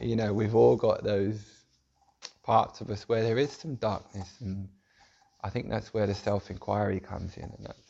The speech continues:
we need to go there sometimes to be aware of what's in us, beneath us, below us.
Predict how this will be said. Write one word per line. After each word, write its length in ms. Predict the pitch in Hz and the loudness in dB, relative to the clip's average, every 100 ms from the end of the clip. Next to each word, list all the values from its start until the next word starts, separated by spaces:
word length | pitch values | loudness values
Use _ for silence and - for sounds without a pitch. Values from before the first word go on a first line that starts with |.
| - - _ _ _ _ - | -20 -20 _ _ _ _ -4
we 120 | 101 | 0
need 220 | 107 107 | 0 -2
to 80 | 104 | -6
go 240 | 98 107 | -2 0
there 160 | 95 - | 0 -4
sometimes 580 | 92 92 - 92 90 - - | -8 -10 -8 -10 -10 -16 -14
to 180 | - - - _ _ _ - _ _ _ | -10 -10 -12 _ _ _ -20 _ _ _
be 120 | - 101 | -2 0
aware 480 | 95 98 107 104 | 2 2 2 2
of 180 | 95 98 | -2 -6
what's 300 | - - _ - - - - - - _ _ _ _ _ _ _ - | -8 -8 _ -20 -20 -20 -20 -20 -20 _ _ _ _ _ _ _ -8
in 180 | 107 104 | -2 0
us, 240 | 95 - | -2 -8
beneath 420 | - 95 101 101 | -6 0 2 2
us, 300 | 82 82 - - | -2 -4 -8 -8
below 280 | 90 87 - | -2 2 2
us. 160 | - | 0